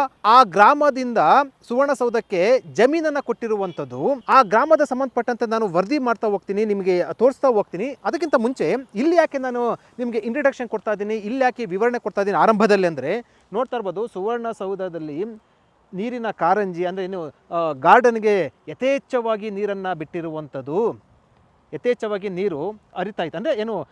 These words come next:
ಇಲ್ಲಿ ಗಾರ್ಡನ್ ನಿರ್ಮಾಣ ಮಾಡೋ ಸಂಬಂಧಪಟ್ಟಂತೆ, ಗಾರ್ಡನ್ ಮೇಂಟೈನ್ ಮಾಡೋ ಸಂಬಂಧಪಟ್ಟಂತೆ, ಜೊತೆಗೆ ಕಾರಂಜಿ ಕೂಡ ಇರುವಂಥದ್ದು. ಕಾರಂಜಿ ಕೂಡ ಇಲ್ಲಿ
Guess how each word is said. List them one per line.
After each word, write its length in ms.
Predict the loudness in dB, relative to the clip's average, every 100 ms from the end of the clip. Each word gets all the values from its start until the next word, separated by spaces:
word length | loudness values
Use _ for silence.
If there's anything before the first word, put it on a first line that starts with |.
| -10
ಇಲ್ಲಿ 200 | -6 -4
ಗಾರ್ಡನ್ 340 | 4 6 8 6
ನಿರ್ಮಾಣ 400 | 4 0 0 0
ಮಾಡೋ 200 | 0 -2
ಸಂಬಂಧಪಟ್ಟಂತೆ, 580 | -4 -10 -10 -10 -8 0
ಗಾರ್ಡನ್ 340 | 0 2 -2
ಮೇಂಟೈನ್ 280 | -4 -4 -2
ಮಾಡೋ 120 | -2
ಸಂಬಂಧಪಟ್ಟಂತೆ, 760 | -4 -8 -8 -8 -8 -6 -6 -8 _ _ -8
ಜೊತೆಗೆ 380 | -4 -2 0 -2 -6 _ _ _ _ 0
ಕಾರಂಜಿ 420 | 4 6 4 -2
ಕೂಡ 220 | -6 -2
ಇರುವಂಥದ್ದು. 720 | 2 2 0 -2 -4 -6 -6 -8 _ _
ಕಾರಂಜಿ 400 | 0 2 2 -2
ಕೂಡ 160 | -6 -2
ಇಲ್ಲಿ 400 | -2 0 0 0